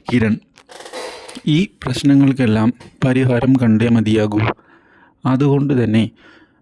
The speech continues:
അതിനു വേണ്ടിയുള്ള കാര്യങ്ങൾ ബുദ്ധിപൂർവം നീക്കുകയാണ് വേണ്ടത്.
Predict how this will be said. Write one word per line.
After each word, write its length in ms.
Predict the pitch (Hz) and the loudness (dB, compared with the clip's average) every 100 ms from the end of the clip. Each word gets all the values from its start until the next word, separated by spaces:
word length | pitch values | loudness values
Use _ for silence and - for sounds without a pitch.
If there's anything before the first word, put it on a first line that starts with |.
| _ | _
അതിനു 320 | 143 147 160 160 | -4 0 2 2
വേണ്ടിയുള്ള 420 | 160 156 160 156 151 | 2 2 0 0 0
കാര്യങ്ങൾ 420 | 127 113 117 110 107 143 139 | 0 -2 0 0 0 -2 -4
ബുദ്ധിപൂർവം 640 | 123 120 123 127 123 127 123 123 | -4 -2 0 0 2 0 0 0
നീക്കുകയാണ് 680 | 117 117 117 127 117 104 120 113 | 0 -2 -2 0 0 2 2 2
വേണ്ടത്. 320 | 110 113 | 0 0